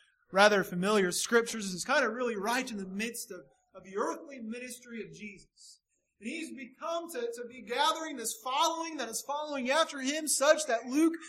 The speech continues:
uh, draws the account that great multitudes now are following after Jesus.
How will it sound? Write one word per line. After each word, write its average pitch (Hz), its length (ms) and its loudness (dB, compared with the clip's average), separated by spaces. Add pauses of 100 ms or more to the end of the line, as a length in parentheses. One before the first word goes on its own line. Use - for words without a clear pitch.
(220)
uh, 247 140 -4 (400)
draws 302 260 6
the 269 120 -4
account 294 460 -2
that 240 200 -4
great 311 520 2
multitudes 269 840 -4
now 190 400 -4 (480)
are 196 160 -2 (140)
following 285 560 2
after 247 320 -2
Jesus. - 800 -8